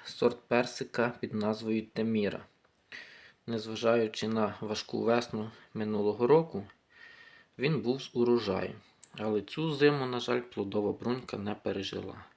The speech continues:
Зелений конус є, але ні одної квіточки на ньому я теж не побачив. Тож можна підвести підсумки даного експерименту. Скажу чесно, що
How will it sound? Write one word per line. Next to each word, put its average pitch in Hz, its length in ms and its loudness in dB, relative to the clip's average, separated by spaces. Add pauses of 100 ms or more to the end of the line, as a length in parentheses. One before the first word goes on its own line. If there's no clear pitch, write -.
(720)
Зелений 107 580 0
конус 101 560 -8
є, 160 220 -4 (640)
але 98 300 -4 (840)
ні 123 200 2
одної 110 520 2
квіточки - 600 -6
на 98 100 -4
ньому 98 300 -4
я 107 120 -8
теж - 340 -2
не 101 160 -6
побачив. 101 600 -12 (1700)
Тож - 180 -8
можна 131 480 -2
підвести 110 480 -2
підсумки 107 580 -4
даного 104 360 0
експерименту. 101 800 -4
Скажу 120 320 -4
чесно, 110 460 -2
що 104 360 -6